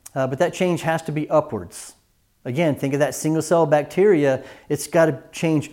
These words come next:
upward into other living things. It can't have just minor changes or near neutral changes. It's got to have major changes.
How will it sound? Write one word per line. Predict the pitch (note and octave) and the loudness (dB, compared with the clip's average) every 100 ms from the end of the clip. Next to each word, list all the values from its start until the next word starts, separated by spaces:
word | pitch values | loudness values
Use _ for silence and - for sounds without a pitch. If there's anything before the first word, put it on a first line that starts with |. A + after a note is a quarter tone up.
| - | 0
upward | F#3+ F#3+ C3+ A#2 G#2+ - | 0 2 -2 -2 -6 -8
into | D3 C#3 C#3 | -8 -4 -2
other | E3 D3 | 0 0
living | C3+ C3+ B2+ | 0 0 -2
things. | A#2 D3 A#2 F#2 - | -4 -4 -4 -6 -12
It | A#2+ C3+ | -12 -8
can't | E3+ D3+ | -8 -6
have | C3 E3+ E3 C#3+ B2 - - - | -4 0 2 2 -2 -12 -20 -12
just | D#3 C#3+ | -6 -4
minor | C#3 C#3 C#3+ C#3 | 0 2 2 0
changes | B2+ C#3 C3 A#2+ A2 | -2 -4 -4 -4 -6
or | A#2+ | -4
near | A#2+ D3+ | 0 0
neutral | C#3 C#3+ C#3+ A2+ | 2 0 -2 -6
changes. | - B2 A2+ G#2+ F#2+ | -8 -8 -8 -10 -14
It's | B2+ | -16
got | - D#3 E3+ E3 | -12 -6 -4 -2
to | E3+ | -2
have | C#3+ B2 | -4 -2
major | B2 C#3+ D#3 C3+ C3 | -4 -4 -4 -2 -4
changes. | - C3 A#2+ A2 G2 | -4 -6 -6 -8 -16